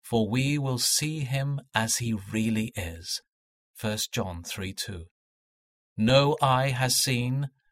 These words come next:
no ear has heard, and no mind has imagined what God has prepared for those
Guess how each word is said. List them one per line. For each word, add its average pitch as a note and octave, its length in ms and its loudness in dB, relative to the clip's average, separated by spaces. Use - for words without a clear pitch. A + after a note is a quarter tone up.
no C#3+ 420 4
ear C#3+ 380 6
has C3 260 4
heard, B2 400 2
and A2+ 300 2
no B2+ 260 4
mind A2+ 540 2
has A2 280 -2
imagined G#2+ 640 -2
what G#2+ 360 -2
God C3 340 4
has B2+ 220 0
prepared A#2+ 540 0
for A2+ 140 -2
those G#2+ 500 -2